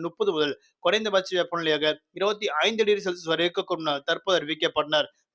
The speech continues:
நாளை நாட்கள் மீனவர்களுக்கான எச்சரிக்கை. தென் தமிழக கடலோர பகுதி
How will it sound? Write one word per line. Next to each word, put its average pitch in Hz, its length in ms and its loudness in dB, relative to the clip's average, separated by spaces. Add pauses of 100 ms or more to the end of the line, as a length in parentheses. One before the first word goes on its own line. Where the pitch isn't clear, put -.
நாளை 175 220 2
நாட்கள் 151 300 -2 (260)
மீனவர்களுக்கான 175 600 0
எச்சரிக்கை. 190 340 -2 (300)
தென் 214 200 -2
தமிழக 208 380 0
கடலோர 180 260 4 (120)
பகுதி 160 200 2